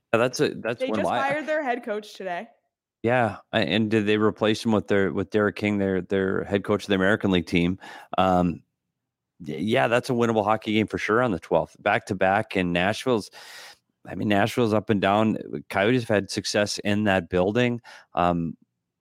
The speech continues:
Speaker 1: I, I won't say no. And then s-, Saint Louis,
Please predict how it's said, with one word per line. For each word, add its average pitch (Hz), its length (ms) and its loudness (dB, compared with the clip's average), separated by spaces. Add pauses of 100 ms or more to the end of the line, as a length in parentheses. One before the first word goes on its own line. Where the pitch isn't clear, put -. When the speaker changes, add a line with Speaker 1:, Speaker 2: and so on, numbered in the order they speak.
(240)
Speaker 1:
I, - 360 -10 (100)
I 98 80 0
won't 113 260 0
say 123 220 -4
no. 113 500 -2 (880)
And 117 140 0
then 113 180 0
s-, - 220 -12
Saint 120 260 0
Louis, 143 500 0